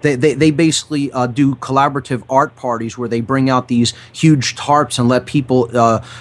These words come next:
co-create art, uh, all together and in, in a tapestry, which is a, a, a, a beautiful, uh, allegorical, uh, symbol of what we really need to be doing collectively as a species. So,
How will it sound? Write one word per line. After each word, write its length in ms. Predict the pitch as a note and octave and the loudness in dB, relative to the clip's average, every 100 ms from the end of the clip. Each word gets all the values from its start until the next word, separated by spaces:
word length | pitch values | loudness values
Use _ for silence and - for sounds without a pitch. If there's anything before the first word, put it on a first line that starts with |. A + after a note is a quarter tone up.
| - | -4
co-create 680 | - D#3+ - D3+ C#3 B2+ - | 0 0 0 0 0 0 -2
art, 320 | C#3 C#3+ A2+ - - _ A#2+ | 0 0 -2 -10 -20 _ -6
uh, 100 | A#2+ | -2
all 280 | D3 C#3+ | 2 0
together 580 | C#3+ - A2 C#3+ B2 G2+ - _ _ | 0 -6 -2 -2 -2 -8 -12 _ _
and 200 | B2 A#2+ | -8 -8
in, 180 | - B2+ | -2 -2
in 220 | B2+ C#3 | 0 2
a 60 | A#2 | 0
tapestry, 800 | - C#3 C#3 C#3 - - F2 E2 _ - | 0 -2 -2 -4 -10 -12 -14 -16 _ -6
which 240 | B2+ - | -6 -2
is 140 | A#2 | -2
a, 40 | A#2 | 0
a, 600 | A2 G#2+ - A2+ G#2+ - A2+ | 0 -2 0 0 0 -4 -6
a, 120 | F#2+ - | -6 -2
a 80 | A#2+ | -2
beautiful, 640 | G#2+ C#3 D#3+ - B2+ A#2 | 4 4 4 2 0 0
uh, 220 | - A2 G#2+ | 0 -2 0
allegorical, 1000 | C3+ C#3+ C3+ A#2+ D3 F3 F3+ - G#2+ G2+ - _ A2+ | 0 2 0 0 2 2 0 -6 -14 -16 -20 _ -8
uh, 160 | A#2 | -4
symbol 560 | - C#3+ C3 A#2+ A#2 A2+ - - | -2 -2 -2 -2 -4 -6 -12 -6
of 360 | A#2+ A2 A#2+ | -4 -4 -8
what 260 | C3 C#3 C#3 | -2 0 0
we 200 | C3 B2+ | 0 0
really 300 | B2+ C#3 B2+ | 2 2 2
need 200 | B2+ A#2+ | 0 0
to 40 | |
be 120 | A#2 A#2 | -2 -2
doing 340 | C3 B2+ A2+ | 2 2 0
collectively 640 | - A#2+ B2 B2 A2 A#2 | -2 -2 -2 -2 -2 0
as 140 | A2+ G2 | 0 0
a 40 | |
species. 600 | F#2+ - C#3 C3+ G#2 F#2+ | -4 2 2 2 -2 -2
So, 280 | - A2+ | 0 0